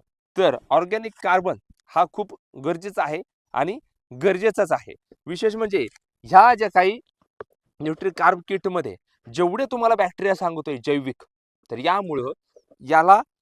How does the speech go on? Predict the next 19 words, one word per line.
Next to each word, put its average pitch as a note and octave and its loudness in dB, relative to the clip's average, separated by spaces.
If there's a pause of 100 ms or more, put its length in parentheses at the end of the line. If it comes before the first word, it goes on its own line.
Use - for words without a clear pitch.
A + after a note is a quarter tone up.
(120)
याचे E3 0
जे A3 -4
काही G#3 0
काउंट G#3+ -2
आहे, C#3 -4 (300)
तर D3 -8
हे G3 0 (220)
जबरदस्त G#3+ 2
असल्यामुळं F3 -6 (380)
रिझल्ट G3+ 2
देखील G3+ -2 (300)
उत्तमरित्या D#3+ -4
येणार B2+ -6
आहे. - -20 (440)
आता D#3 6 (320)
सर्वात A3 2
महत्त्वाचं G3 -2
म्हणजे A#2+ -6 (800)
न्यूट्रीकार्ब G3 2